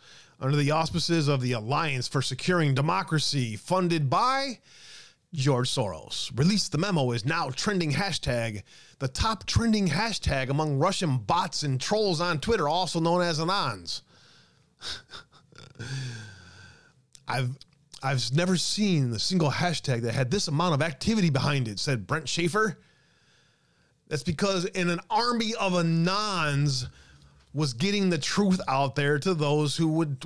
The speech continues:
who didn't wanna hear it. The dashboard, which featured a crude picture of Vladimir Putin deviously blowing evil red Twitter birds into the atmosphere, was vague in how it reached its conclusions.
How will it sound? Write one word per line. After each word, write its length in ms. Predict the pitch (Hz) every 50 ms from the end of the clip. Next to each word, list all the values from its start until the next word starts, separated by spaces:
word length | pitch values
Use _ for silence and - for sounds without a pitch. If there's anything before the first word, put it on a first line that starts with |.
| 156 117
who 260 | 120 160 156 151 147
didn't 240 | 117 151 156 165 165
wanna 180 | 165 170 175
hear 200 | 160 160 151 120
it. 260 | 104 95 92 - - 82 - _ _ _ _ _ _ _ _ _ _ _ _ _ _ _ _ _ _ _ _ _ _ _ - - - _ _ _ _ _ _ _ _ _ _ -
The 100 | 143 131
dashboard, 720 | 107 - 143 165 196 233 214 - - 147 147 143 147 147
which 180 | 156 143 -
featured 320 | - 180 185 156 170 160 156
a 100 | 143 131
crude 380 | 131 - - 269 277 214 -
picture 380 | - 240 247 - - 165 147 131
of 80 | 123
Vladimir 380 | 113 147 190 226 233 220 214 190
Putin 500 | 143 151 247 269 214 175 156 135 110 -
deviously 580 | - 170 214 233 220 220 175 147 - - 180 190
blowing 640 | 151 120 - 147 170 202 196 180 165 156 160 151 135 - - - - - - _ _ -
evil 420 | 175 196 220 226 240 233 220 185
red 380 | 139 143 165 175 185 165 135 -
Twitter 260 | - 214 240 247 208
birds 540 | 143 127 127 139 156 170 180 147 - - - - - - _ _ _ _ -
into 260 | 151 175 165 - 196
the 160 | 165 147 165
atmosphere, 560 | 196 226 220 196 170 147 - - 156 160 165 160
was 280 | 151 147 135 123 107
vague 500 | 98 98 107 185 226 - 262 190 151 139
in 80 | 151 143
how 220 | 139 151 151 151
it 100 | 151 143
reached 380 | 120 113 151 202 202 - - 160
its 160 | 147 135 -
conclusions. 840 | - 147 143 135 170 240 269 165 143 156 185 214 202 - - -